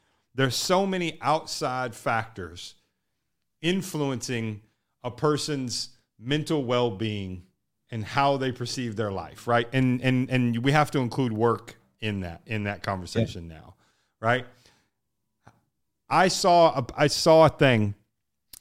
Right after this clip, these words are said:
Speaker 1: that said two hundred and fifty thousand people who purchased a home this year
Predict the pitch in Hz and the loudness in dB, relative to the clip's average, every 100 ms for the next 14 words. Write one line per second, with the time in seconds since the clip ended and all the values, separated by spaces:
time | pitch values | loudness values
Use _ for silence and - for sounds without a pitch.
0 | - 127 - 139 120 - 175 196 180 180 | -6 -4 2 4 4 6 8 8 8 6
1 | 156 123 - 156 - 143 - 143 139 156 | 4 2 2 2 2 -2 2 2 4 4
2 | 139 147 120 143 123 107 101 - 143 131 | 2 -4 0 -2 0 -2 -2 0 0 0
3 | 147 - 131 - 135 101 85 - _ _ | -4 -4 -4 0 0 0 -6 -14 _ _
4 | _ _ 92 156 156 139 143 165 120 87 | _ _ 2 2 2 -2 2 4 2 0
5 | 87 | -8